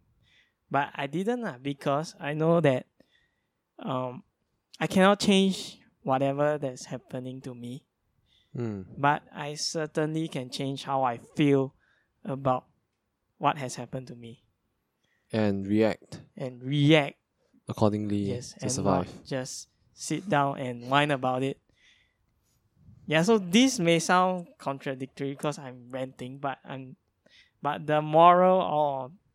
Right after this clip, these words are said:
Speaker 1: the whole point of me sharing this is that I didn't sit back and do nothing. <laughs> I went to seek out help. I even went to seek out help from people from other banks,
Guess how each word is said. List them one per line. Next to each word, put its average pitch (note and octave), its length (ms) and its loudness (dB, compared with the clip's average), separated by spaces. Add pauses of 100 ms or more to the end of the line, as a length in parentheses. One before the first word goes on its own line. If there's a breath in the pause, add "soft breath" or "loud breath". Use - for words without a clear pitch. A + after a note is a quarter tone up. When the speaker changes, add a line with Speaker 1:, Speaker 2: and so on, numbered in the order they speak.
Speaker 1:
the C#3 120 -6
whole E3+ 160 4
point D#3+ 240 2
of C3+ 100 -2
me D3 160 -6
sharing D#3 520 -2
this D#3 220 -2
is C#3 160 -6
that B2+ 180 -6 (1400 soft breath)
I D3+ 140 0
didn't F3+ 720 6
sit E3+ 300 -6
back D#3+ 160 -2
and C#3 160 -8
do C#3+ 140 -8
nothing. B2 420 -12 (420)
<laughs> - 400 -20
I C3+ 120 -4
went E3+ 200 -4
to C3+ 120 -6
seek - 320 -6
out D3+ 180 2
help. C3 260 -6 (760)
I C#3+ 120 -2
even D#3 180 -2
went E3 180 0
to C#3+ 100 -2
seek - 300 -6
out D3+ 160 -2 (880 soft breath)
help E3+ 400 0
from C3+ 300 -4 (140)
people D#3 400 0
from D3+ 260 0
other D3 260 -2
banks, C#3 520 -6